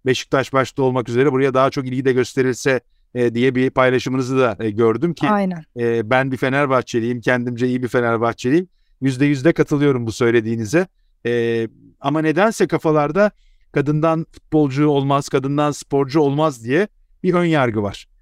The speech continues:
Speaker 1: E, bununla ilgili olarak sizin gözlemleriniz ve özellikle de belki bunu bize İtalya'daki gözlemlerle de Türkiye ve İtalya'yı da karşılaştırarak, e, aktarabilirsiniz diye düşünüyorum.
Speaker 2: E, tabii memnuniyetle. İtalya'da,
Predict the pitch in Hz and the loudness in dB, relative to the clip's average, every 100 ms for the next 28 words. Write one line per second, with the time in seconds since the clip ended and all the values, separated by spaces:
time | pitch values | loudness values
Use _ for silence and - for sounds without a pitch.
0 | _ _ _ 139 147 151 147 135 123 120 | _ _ _ 2 4 4 2 -2 -16 -6
1 | 147 233 294 277 233 196 214 208 208 208 | -2 0 2 2 2 0 2 4 4 2
2 | - - _ - 147 160 214 196 175 170 | 0 -10 _ -8 -4 0 2 2 2 2
3 | 170 170 170 180 180 156 190 190 190 175 | 0 0 -2 0 0 2 0 2 0 2
4 | 175 175 175 180 185 - _ _ _ 139 | 0 0 -2 0 -2 -6 _ _ _ -2
5 | 139 175 165 _ _ - 143 165 202 226 | 4 4 2 _ _ -8 -4 2 4 4
6 | 180 160 - 160 139 - _ _ 147 139 | 2 0 2 2 2 -4 _ _ 2 2
7 | 143 156 156 170 165 139 131 120 151 135 | 2 2 2 2 2 2 0 0 -4 0
8 | 151 147 147 156 156 165 151 143 131 - | 2 2 2 2 2 2 2 2 0 0
9 | 127 - 123 120 113 - _ _ - 123 | -4 -2 0 0 0 -6 _ _ -2 0
10 | 135 - 131 123 110 120 104 110 98 104 | 0 0 0 0 -2 -6 -2 -2 -2 -6
11 | 101 90 _ _ _ _ _ _ - 190 | -8 -8 _ _ _ _ _ _ -8 -6
12 | 294 285 277 254 254 269 294 208 202 262 | 0 2 4 6 6 4 2 0 0 2
13 | 269 254 262 | 2 0 0